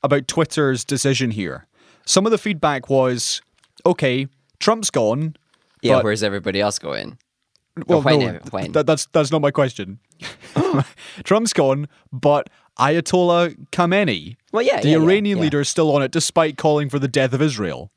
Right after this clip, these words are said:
Speaker 2: No, sorry, that's what I meant. When's everybody else going? I saw
Speaker 1: Right.
Speaker 2: Jay, Jordan Peterson came out of, out of the shadows to tweet the
Speaker 1: Out of his coma.
Speaker 2: Yeah, <laughs> to tweet, to tweet something about that.
Speaker 1: Is he still eating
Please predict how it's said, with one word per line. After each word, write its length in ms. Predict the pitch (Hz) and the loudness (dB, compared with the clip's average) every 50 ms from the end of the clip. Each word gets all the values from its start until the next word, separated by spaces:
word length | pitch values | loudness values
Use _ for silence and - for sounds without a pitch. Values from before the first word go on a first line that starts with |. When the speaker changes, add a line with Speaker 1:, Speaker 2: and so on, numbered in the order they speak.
| _ _ - - | _ _ -6 -4
Speaker 2:
No, 100 | 135 113 | -4 -2
sorry, 200 | - - 127 113 | -2 0 0 0
that's 160 | 110 110 - | 0 0 -2
what 80 | - 113 | -2 -4
I 40 | |
meant. 260 | 110 95 80 - - - | -2 -4 -6 -6 -4 -2
When's 260 | 123 123 120 113 110 | -2 -2 -2 -2 -4
everybody 360 | 110 98 110 95 87 87 87 | -4 -2 -4 -4 -4 -4 -4
else 200 | 85 85 - - | -4 -6 -6 -6
going? 140 | - 90 90 | -6 -6 -4
I 20 | |
saw 180 | 92 - 135 131 | -2 0 2 4
Speaker 1:
Right. 240 | 185 147 117 101 - | 4 2 2 0 -2
Speaker 2:
Jay, 240 | - 123 120 110 - - - 107 | -2 -2 -2 -2 -6 -10 -18 -8
Jordan 280 | - 135 127 127 117 107 | -4 -4 -2 -2 -4 -6
Peterson 520 | - - 117 113 71 90 - - 95 87 | -8 -8 -6 -6 -4 -4 -6 -6 -8 -8
came 180 | - - 92 90 | -8 -6 -4 -4
out 140 | 90 87 73 | -4 -4 -6
of, 220 | 85 - - - - - - | -8 -12 -16 -20 -14 -8 -4
out 120 | 98 92 90 85 | -2 -2 -2 -4
of 100 | 85 - | -6 -6
the 80 | 87 | -8
shadows 500 | - - - 90 87 85 - 82 80 - | -6 -4 -4 -4 -4 -6 -6 -8 -8 -8
to 100 | - - | -10 -10
tweet 360 | 92 - - - 90 - - _ _ | -10 -10 -8 -6 -8 -8 -10 _ _
the 140 | - - 80 - | -10 -8 -4 -2
Speaker 1:
Out 100 | 143 135 | -2 -2
of 40 | 120 | -2
his 100 | 123 - | -2 -4
coma. 360 | - 151 139 113 87 85 95 _ _ _ _ _ _ _ _ | -2 -2 -4 -2 -4 -10 -12 _ _ _ _ _ _ _ _
Speaker 2:
Yeah, 320 | - 92 85 85 85 - - - - - | -4 -4 -4 -4 -6 -8 -12 -14 -16 -16
<laughs> 160 | - - - | -16 -14 -10
to 100 | - 95 | -10 -8
tweet, 360 | - - - 98 90 - - | -8 -8 -6 -6 -6 -6 -8
to 100 | - - | -10 -12
tweet 220 | - - - 85 - | -10 -8 -8 -6 -4
something 400 | - - 85 82 - 85 85 82 | -4 -6 -6 -8 -10 -10 -8 -8
about 320 | 87 80 82 80 69 - - | -8 -6 -6 -6 -6 -6 -6
that. 260 | 85 85 85 82 - _ _ _ _ _ _ _ _ _ | -6 -6 -6 -6 -10 _ _ _ _ _ _ _ _ _
Speaker 1:
Is 120 | - 151 - | -2 0 2
he 100 | 208 202 | 2 2
still 340 | - - - 208 196 185 185 | 2 2 2 2 2 2 0
eating 380 | 196 - - 160 143 131 123 | -2 -2 -2 0 0 -2 -2